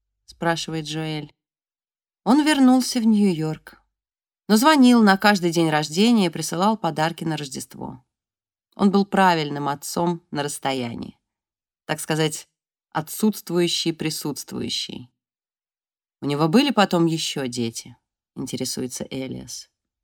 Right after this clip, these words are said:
«Нет. Он вернулся к Лесли. Она простила его».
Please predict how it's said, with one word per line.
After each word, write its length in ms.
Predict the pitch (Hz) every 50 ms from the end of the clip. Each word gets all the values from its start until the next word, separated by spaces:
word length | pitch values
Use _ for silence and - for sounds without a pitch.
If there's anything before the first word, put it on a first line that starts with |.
| _ _ _ _ _ _ _ _ _ _ _ _ _ _ -
«Нет. 380 | 190 220 254 285 311 320 _ _ _ _ _ _ _ _ _ _ _ _ _ _ _ _ _ _ _ _ _
Он 180 | - 269 302 254
вернулся 500 | 196 185 170 180 175 165 156 - - 165
к 80 | -
Лесли. 460 | 190 214 262 320 - - 254 240 247 - _ _ _ _ _ _ _ _ _ _ -
Она 220 | - 185 233 320 330
простила 460 | - 180 160 - - - 156 160 160
его». 340 | 160 156 147 147 147 151